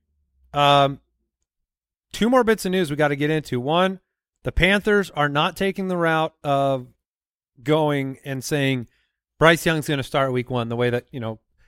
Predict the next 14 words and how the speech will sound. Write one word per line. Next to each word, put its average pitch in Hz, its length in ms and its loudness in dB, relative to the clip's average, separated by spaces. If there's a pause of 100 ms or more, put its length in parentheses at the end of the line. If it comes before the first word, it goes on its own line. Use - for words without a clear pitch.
(560)
the 147 140 -6
Cardinals 175 380 4
did 131 160 2
with 117 140 -4
Kyler 185 440 2
when 160 120 -2
they 160 60 -4
brought 156 220 0
him 151 100 -2
in. 143 180 -2 (380)
Instead, 185 760 4 (480)
they 151 120 0
are 156 120 0
placating 139 840 0